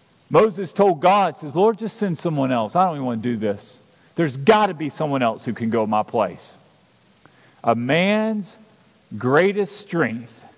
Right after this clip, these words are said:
is also his greatest weakness. And here, God wants the weak. God wants the unqualified. God wants that person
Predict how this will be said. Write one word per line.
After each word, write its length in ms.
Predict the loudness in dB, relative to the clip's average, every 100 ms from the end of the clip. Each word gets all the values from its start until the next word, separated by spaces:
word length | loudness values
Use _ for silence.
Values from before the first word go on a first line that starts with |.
| -20 -20 -20 _ -20 -8
is 260 | -2 0 2
also 760 | 2 2 0 -4 -4 -6 -8 -16 -20 -20 _ -20 _
his 260 | 0 0 0
greatest 640 | 0 2 0 -6 -12 -10
weakness. 640 | -2 -2 -2 -8 -10 -12 -6
And 200 | -4 -2
here, 400 | 2 2 2 -4
God 480 | 2 4 4 2 -2
wants 320 | -4 -4 -6
the 160 | -4
weak. 340 | -2 -2 -4 -8 -18 -20 -20 -20 2
God 320 | 4 4 2
wants 260 | -2 -6 -4
the 100 | 0
unqualified. 840 | 0 0 4 4 2 -2 -6 -2 2
God 320 | 4 4 2
wants 280 | -2 -2 -2
that 260 | 0 0 0
person 560 | -2 -2 -2 -4 -4